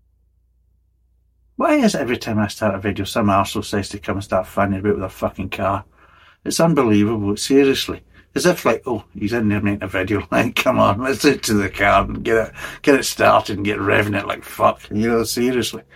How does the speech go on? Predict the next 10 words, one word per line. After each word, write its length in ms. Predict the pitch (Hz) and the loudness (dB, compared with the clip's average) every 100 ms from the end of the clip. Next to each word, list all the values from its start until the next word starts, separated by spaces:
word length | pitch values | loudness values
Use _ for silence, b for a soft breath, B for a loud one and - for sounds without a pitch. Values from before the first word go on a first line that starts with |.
| B B B B B _ | B B B B B _
It's 120 | - | 0
unbelievable. 760 | 131 127 107 101 101 - - - - | 2 2 2 0 -2 -4 -2 -2 -2
<laughs> 160 | - - | -4 -4
So 280 | - - - - | -8 -4 2 2
it 180 | - - | 2 -4
is. 220 | - - - - B B B B - | -12 -10 -12 -14 B B B B -18
Bunch 260 | - - | -16 -16
of 40 | - | -14
shits. 640 | - - - - - - - B B B B B B | -8 -6 -6 -8 -12 -20 -20 B B B B B B
Right, 260 | - 139 113 | 4 4 4